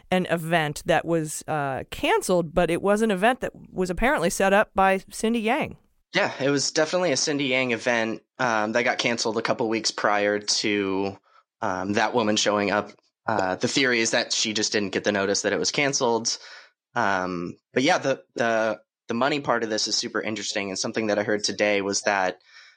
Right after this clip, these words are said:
Speaker 2: authorities are actually l-, really looking into her, uh, donations to the Trump Victory pac, um, es-, especially in regards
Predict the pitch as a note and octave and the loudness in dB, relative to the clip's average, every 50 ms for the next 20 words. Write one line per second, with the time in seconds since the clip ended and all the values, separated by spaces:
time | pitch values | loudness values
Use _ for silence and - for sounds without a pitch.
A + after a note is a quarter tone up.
0 | _ _ _ - B2+ - C3+ C3 C#3 C3+ A#2+ - C3+ A#2+ B2 A#2+ - - A#2+ A2+ | _ _ _ -4 0 2 2 2 2 2 0 0 0 0 0 0 0 0 0 0
1 | A2 G#2+ G#2 A2 A2 - - _ - C3 C#3 C#3+ C3+ B2+ A#2 A#2 A#2+ A#2+ - B2+ | 0 -2 -4 -8 -10 -12 -12 _ -4 -2 0 2 2 2 2 0 0 0 0 0
2 | A2+ A2 A#2+ A#2+ A2+ - A#2 A2 B2 A#2 A2 G#2+ G#2+ G#2 G2+ G2 F#2+ - - G#2+ | 0 0 0 0 0 -2 -2 0 0 0 2 2 2 2 2 0 0 -2 -2 -2
3 | G#2 G2 F#2 F#2 F2+ - B2+ A#2 A2 A2+ A2+ A2+ A2+ - - B2 G#2 G#2 G#2 - | 0 0 -2 -2 -2 -2 0 0 0 2 0 0 0 0 0 -2 -2 -2 -2 -2
4 | - - - - - B2 A2 G#2+ G2+ G2+ G2 F#2 G2+ - - A2 G#2+ G2+ - G2+ | -2 -2 -2 -2 -2 0 0 0 0 -2 -2 -2 -2 0 0 0 0 -2 0 0
5 | G#2 G#2 - - G#2+ G#2+ A#2 A2+ - C3 C#3 C#3+ D#3+ - - - - _ _ _ | -2 0 0 0 -2 0 0 0 0 0 0 0 -2 -4 -8 -16 -18 _ _ _
6 | _ _ _ _ _ _ _ - A2 A2+ G#2+ G#2 G2 G2 F#2+ G2 F#2+ F2+ - - | _ _ _ _ _ _ _ -4 -2 -2 0 0 -2 -4 -4 -6 -4 -2 -2 -2
7 | - - - - C#3 C3 - - B2+ A#2+ - - C3 B2+ B2 A#2+ A#2 A2+ G#2 - | -2 -2 -2 -2 -2 -2 0 0 0 0 0 0 0 0 2 2 2 0 0 0
8 | A2 G#2+ G#2+ G2+ G2+ - - - | 2 2 2 0 0 -2 -2 -2